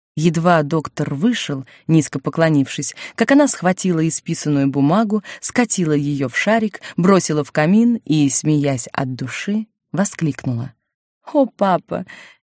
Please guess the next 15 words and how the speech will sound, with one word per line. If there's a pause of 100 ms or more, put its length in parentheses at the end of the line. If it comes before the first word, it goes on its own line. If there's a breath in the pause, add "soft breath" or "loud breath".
(120)
где
ты
достал
это
ископаемое? (600)
Но
у
него
вид
настоящего
торговца
платьем. (320)
О,
узнаю
тебя.